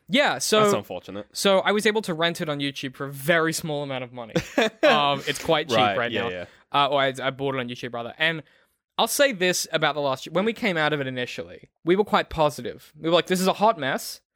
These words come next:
Speaker 2: Yeah,
Speaker 1: but it's fun."
Speaker 2: it was like, I, I enjoyed it. It was
Speaker 1: Rewa-
Speaker 2: a film. It had a beginning, middle, and an end, and I didn't hate it.
Speaker 1: Upon a rewatch, there is not really a beginning, a middle, and an end. What there is, is two stories that doth make no sense together.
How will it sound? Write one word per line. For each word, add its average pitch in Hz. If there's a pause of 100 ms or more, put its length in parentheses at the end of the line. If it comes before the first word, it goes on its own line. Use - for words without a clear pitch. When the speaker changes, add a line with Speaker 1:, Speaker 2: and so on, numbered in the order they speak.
(120)
Speaker 2:
Yeah, 208
Speaker 1:
but 131
it's 117
fun." 160
Speaker 2:
it 160
was 160
like, 147
I, 147
I 131
enjoyed 107
it. 175
It 143
was 135
Speaker 1:
Rewa- 208
Speaker 2:
a 170
film. 123
It 117
had 123
a 120
beginning, 139
middle, 156
and 165
an 160
end, 165
and 127
I 95
didn't 123
hate 151
it. 92
Speaker 1:
Upon 240
a 226
rewatch, 202
there 175
is 208
not 190
really 175
a 135 (220)
beginning, 147
a 139
middle, 131
and 127
an 127
end. 117 (500)
What 196
there 220
is, 214
is 175
two 214
stories 190
that 156
doth 175
make 190
no 170
sense 190
together. 110